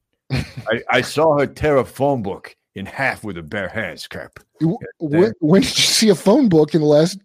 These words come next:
Speaker 1: twenty years?
Speaker 2: I keep phone books. I like to read them. They relax me, you know, to go through the people around my area and their numbers and their addresses. That's a thing that's lost on the youth of today.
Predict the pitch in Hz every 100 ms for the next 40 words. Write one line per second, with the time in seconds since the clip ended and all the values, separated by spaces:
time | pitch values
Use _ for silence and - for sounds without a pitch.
0 | _ - 160 151 143 143 147 - _ -
1 | - - - - 160 - 214 180 95 -
2 | - - - - 117 151 143 139 139 180
3 | 107 87 87 98 95 107 135 147 - -
4 | 73 - _ _ _ _ 131 113 92 -
5 | 101 113 113 - 117 92 - 113 113 104
6 | 98 101 92 87 87 95 101 101 113 107
7 | 90 87 92 87 92 92 110 110 104 92
8 | 82 87 101 110 98 73 - - - -
9 | - _ _ _ - _ - 220 190 147
10 | 135 165 147 123 95 110 120 110 101 92
11 | 87 90 123 - 92 - 101 87 107 80